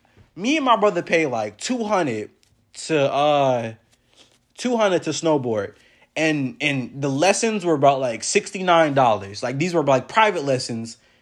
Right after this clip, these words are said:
We were, like, it was, like, four of us in a group. All the snowboarders stayed to the end of, like, the, um, the training,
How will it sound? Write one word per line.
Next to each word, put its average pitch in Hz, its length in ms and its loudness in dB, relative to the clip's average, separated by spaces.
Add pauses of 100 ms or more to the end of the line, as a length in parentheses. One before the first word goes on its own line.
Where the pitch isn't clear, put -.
(280)
We 147 160 0
were, 147 80 2
like, 135 120 2
it 147 40 4
was, 147 100 -2
like, 135 160 4
four 214 340 4
of 190 80 0
us 196 140 0
in 165 100 0
a 156 40 0
group. 135 420 0 (320)
All 220 240 6
the 262 80 -2
snowboarders 185 760 4
stayed 175 540 2
to 170 120 2
the 143 180 -4
end 156 240 0
of, 139 100 2
like, 131 240 2
the, 120 160 0
um, 127 300 4
the 113 100 -4
training, 185 600 -2